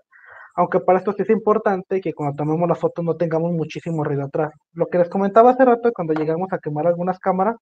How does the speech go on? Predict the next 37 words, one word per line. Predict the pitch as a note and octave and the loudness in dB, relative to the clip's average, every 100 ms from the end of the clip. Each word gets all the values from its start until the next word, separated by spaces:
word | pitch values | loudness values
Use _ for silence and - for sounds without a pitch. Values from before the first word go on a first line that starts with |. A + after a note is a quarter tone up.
| _ _ _ - - | _ _ _ -20 -2
por | D#3+ | -2
ejemplo, | D3+ D#3+ F3+ | 0 -2 -4
aquí | F#3 | -4
teníamos | F#3 F3 F3 F3 | -4 0 -2 -2
píxeles | - D3 E3+ F3+ | -12 -4 -2 0
muy | F#3+ F#3+ | 0 -2
dañados, | G3 G3+ G#3+ F#3+ D4+ _ _ _ _ _ | -2 -2 0 -2 -4 _ _ _ _ _
que | - | -4
esos | E3+ G3 | -2 2
podían | F3 E3 F3 | 2 4 0
afectar | F3 D3+ E3+ E3 | -2 -2 0 -2
a | D#3+ | -2
esta | D#3+ E3 | -6 -4
detección | D#3 C#3+ D3 D3 | -6 -6 -6 -6
de | D3+ | -2
bordes, | E3 D#3+ C#3 | 0 -2 -4
porque, | C#3 - | -14 -14
por | C#3 - | -14 -12
ejemplo, | D3+ C#3+ D3 | -10 -10 -10
aquí | C#3+ | -10
tenemos | D3 D3+ D3+ D3+ D3+ | -8 -8 -6 -8 -8
una, | C#3+ C#3+ C#3+ _ _ - - | -8 -8 -8 _ _ -20 -10
una | E3+ F#3+ | -2 0
mancha | G#3 G#3 B3+ | 0 0 -2
que | A3 | -2
también | D#3+ D3 | -6 -4
la | D#3 | -4
detectaba | D#3+ C#3+ D3 D3+ | -4 -4 -6 -6
acá | D3+ G3+ A3 | -4 -6 -6
y | - D#3 | -8 -4
ya | D3+ | -2
no | D#3 | -2
nos | D3+ | -4
funcionaba | D3+ D3+ D3 C#3+ D3 | -8 -8 -6 -4 -4
para | D3 C3+ B2+ | -4 -6 -6
el | B2+ | -8
ajuste. | - D3 - | -10 -12 -12